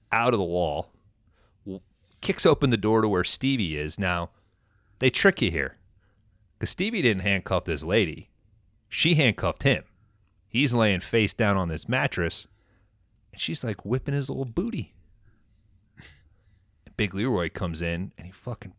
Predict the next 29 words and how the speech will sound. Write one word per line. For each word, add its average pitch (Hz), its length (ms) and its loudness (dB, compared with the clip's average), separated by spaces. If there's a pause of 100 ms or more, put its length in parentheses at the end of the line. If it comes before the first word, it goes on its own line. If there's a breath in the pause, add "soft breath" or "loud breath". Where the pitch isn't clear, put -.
pushes - 320 -6
that 107 180 -8
power 131 220 -8
cable 101 340 -4
up 92 120 -8
against - 180 -10
that 104 120 -2
metal 107 240 -4
frame. 123 460 -2
Stevie 180 400 -8
gets 165 220 -8
fucking - 500 -10
toasted. - 480 -8 (1800)
And 104 140 2
this 135 160 2
ain't 147 220 2
a 107 60 2
bones 110 480 2
piece - 300 -2
of - 140 -8
toast, 131 360 4
baby, 90 320 0
'cause 85 180 -10
he's 95 140 -4
burned 98 360 2
all 101 260 8
the 98 80 2
way 95 180 2
through. 117 340 2